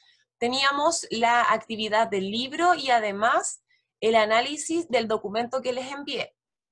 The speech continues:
Así que voy a comentarles las reglas de la clase y vamos a empezar, ¿ya?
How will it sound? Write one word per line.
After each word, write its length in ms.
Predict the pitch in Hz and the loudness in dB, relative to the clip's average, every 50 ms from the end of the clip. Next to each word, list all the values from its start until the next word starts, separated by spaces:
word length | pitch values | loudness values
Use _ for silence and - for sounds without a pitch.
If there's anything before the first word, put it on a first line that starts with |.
| _ _ | _ _
Así 240 | - - - - - | -12 -10 -10 -8 -2
que 280 | - 240 - - - _ _ _ _ _ _ _ _ _ _ _ _ | -2 -2 -2 -2 -6 _ _ _ _ _ _ _ _ _ _ _ _
voy 380 | - 208 220 247 247 262 262 262 | -4 0 2 2 2 2 2 2
a 880 | 254 247 247 247 240 240 240 240 233 233 233 220 220 220 208 - - - _ _ _ - 156 - - _ _ _ _ _ _ _ _ _ _ _ _ _ _ _ _ _ _ _ _ _ _ _ _ _ _ _ _ | 2 4 4 6 6 6 6 6 4 4 2 2 0 0 -2 -4 -8 -12 _ _ _ -18 -18 -18 -18 _ _ _ _ _ _ _ _ _ _ _ _ _ _ _ _ _ _ _ _ _ _ _ _ _ _ _ _
comentarles 640 | - 247 240 240 240 240 233 240 247 247 254 254 254 | -4 -2 0 0 -2 0 2 2 2 2 2 0 0
las 180 | 247 220 208 | -2 -2 -2
reglas 320 | 208 226 226 233 233 233 214 | -4 -4 -4 -4 -4 -4 -4
de 80 | 214 | -4
la 160 | 208 202 208 | -4 -4 -4
clase 320 | 208 220 240 277 311 - 339 | -4 -6 -6 -8 -4 -4 -2
y 40 | 330 | 0
vamos 360 | 320 302 294 294 311 302 294 | 0 0 0 -2 -6 -6 -8
a 20 | |
empezar, 440 | 262 262 - - - - - - - - _ _ _ _ _ _ - | -10 -10 -12 -14 -14 -14 -16 -16 -18 -20 _ _ _ _ _ _ -8
¿ya? 380 | 208 226 226 254 285 - - | -6 -4 -2 -2 -4 -4 -8